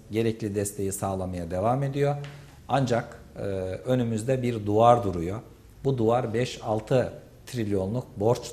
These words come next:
duvarı. Dolayısıyla Ünye Spor bu borçla bir yere varamaz.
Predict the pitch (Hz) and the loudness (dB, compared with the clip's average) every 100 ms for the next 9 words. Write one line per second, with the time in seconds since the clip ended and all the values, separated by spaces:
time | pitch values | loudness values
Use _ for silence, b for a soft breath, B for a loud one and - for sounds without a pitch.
0 | - 95 85 82 110 - B B B - | -4 -2 -2 -2 -6 -8 B B B 0
1 | 127 127 - 104 120 - 143 127 110 - | 2 2 -2 -6 -6 -6 -4 -2 -4 -8
2 | - 127 113 113 113 110 127 - - 95 | -6 -6 -4 -4 0 2 2 0 -8 -6
3 | 95 110 101 87 78 78 107 131 135 139 | -2 0 0 -2 -6 -2 0 2 0 -2
4 | - | -8